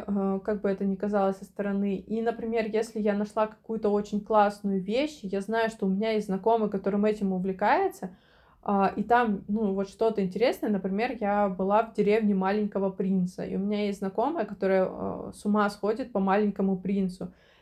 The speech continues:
И, э, конечно, я ей подобрала сувениры, привезла,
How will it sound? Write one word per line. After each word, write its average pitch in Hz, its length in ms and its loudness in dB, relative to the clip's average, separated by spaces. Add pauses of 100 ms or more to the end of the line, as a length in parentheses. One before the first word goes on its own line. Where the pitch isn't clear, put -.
(140)
И, 220 360 2
э, 196 420 2
конечно, 220 460 2
я 214 280 4
ей 214 460 2 (140)
подобрала 208 540 4
сувениры, 208 680 -2
привезла, 190 720 -2